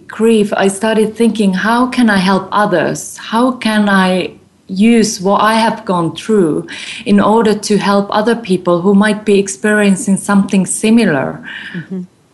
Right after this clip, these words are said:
Speaker 1: And that put me into the spiritual life coaching.
Speaker 2: Mm, mm-hmm. I mean, you started out at, with some really big questions for a teenager.
Speaker 1: Yes.
Speaker 2: Yeah. Uh, uh,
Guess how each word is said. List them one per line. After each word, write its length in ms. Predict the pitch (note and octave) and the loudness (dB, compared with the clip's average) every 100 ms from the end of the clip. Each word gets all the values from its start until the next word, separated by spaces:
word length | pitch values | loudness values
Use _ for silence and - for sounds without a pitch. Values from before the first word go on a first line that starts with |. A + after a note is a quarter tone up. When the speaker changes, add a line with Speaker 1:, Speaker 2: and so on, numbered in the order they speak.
| _ _ _ - - | _ _ _ -16 -2
Speaker 1:
And 500 | G#3 G3+ G3 G3 - | 0 4 4 4 2
that 460 | A3+ A#3+ B3+ C4 - G3+ | -2 2 0 -2 -6 -4
put 220 | A3+ A3 | -2 0
me 160 | G#3+ G3+ | 2 4
into 640 | G3+ G3+ G3+ G3 F#3+ - - _ _ _ | 2 2 2 4 2 -4 -16 _ _ _
the 200 | G3 G3 | -12 -4
spiritual 600 | F#3+ - A3 A3 G#3+ G3 F3+ | -4 0 2 2 2 0 2
life 360 | F#3 G3 G3 | 2 0 -4
coaching. 720 | - D3+ C#3+ - - - D#3+ | -4 -4 -4 -8 -8 -8 -6
Speaker 2:
Mm, 440 | G3 G3 G3 F3 D3 _ - | -6 -6 -6 -8 -12 _ -18
mm-hmm. 180 | - F#3 - - - | -14 -14 -16 -20 -8
I 40 | A3 | -4
mean, 160 | A3 | -2
you 80 | G#3+ | -2
started 400 | - C#4 B3+ A#3 | -2 -2 -2 0
out 200 | A3 - | -2 -2
at, 200 | - - - - - - - - _ - - | -4 -6 -8 -20 -20 -16 -16 -16 _ -20 -10
with 440 | G#3+ A3 G#3 - - | -2 0 0 -4 -14
some 280 | G#3+ - G3+ | -6 -4 0
really 340 | G#3+ A#3+ A#3+ | 2 4 4
big 240 | F#3+ G#3 F3+ | 2 0 0
questions 840 | - G#3+ A3+ - - C#3 D3+ - | -2 -2 -2 -4 -6 -6 -8 -10
for 240 | - F3 | -2 0
a 80 | D#3+ | 0
teenager. 760 | - - F#3+ C#3+ D3+ - - - _ _ _ _ - | -2 -4 -2 -4 -8 -10 -12 -12 _ _ _ _ -2
Speaker 1:
Yes. 640 | G3+ F3+ D#3 - - - | 0 0 -2 -8 -10 -10
Speaker 2:
Yeah. 280 | F3 D#3 D3+ D3+ F#3 G3 - | -10 -10 -10 -14 -20 -18 -10
Uh, 60 | |
uh, 140 | F#3 | -10